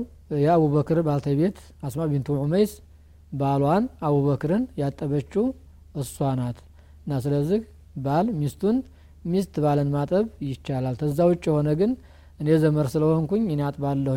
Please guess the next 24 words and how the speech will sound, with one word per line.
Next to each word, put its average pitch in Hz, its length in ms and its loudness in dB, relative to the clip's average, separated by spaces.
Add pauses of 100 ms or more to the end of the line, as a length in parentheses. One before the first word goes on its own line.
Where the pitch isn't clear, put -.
ብሎ 147 180 0 (140)
ወንድ 160 360 0
ሴትን፣ 170 380 -2 (460)
ሴቶች 160 460 0 (680)
ሌላ 139 280 0 (380)
ትልቅ 143 340 -2
የሆኑ 139 260 0
ማነው 135 340 -2
ወንድን 135 320 -2
ማጠብ 135 380 -2
አይቻልም 127 920 -4
ነው። 147 140 -2 (1000)
እ፣ 139 180 -4
ቅድም 147 300 0
እንዳየነው 139 480 0 (200)
ህፃን 139 300 -4 (120)
ዱነ 147 240 -2
ሲኒ 151 220 -2
ሳቢዓቲ 143 500 0
ማነው 143 280 -2
ከሆነ፣ 147 280 0 (560)
እ፣ 139 220 -2
ማንኛውም 147 540 2
ጎሳ 135 180 -2